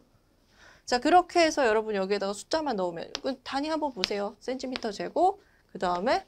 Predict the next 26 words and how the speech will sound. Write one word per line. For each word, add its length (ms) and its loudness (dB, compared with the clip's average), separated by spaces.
어, 80 -12
센티미터 500 -8
제곱 220 -6
없어지고 520 -8
미터 320 -6
제곱, 500 -2
미터 540 -4
세제곱에서 540 -10
미터 240 -16
제곱 220 -8
없어지고, 460 -10
그럼 240 0
미터 300 0
퍼 80 -6
세크로 400 -6
남는단 480 -8
말이에요. 320 -20
그죠? 180 -6
자, 100 -2
그 300 2
값이 400 2
이제 100 -6
뭐가 320 -4
되는 280 -14
거예요? 260 -2
어, 140 -4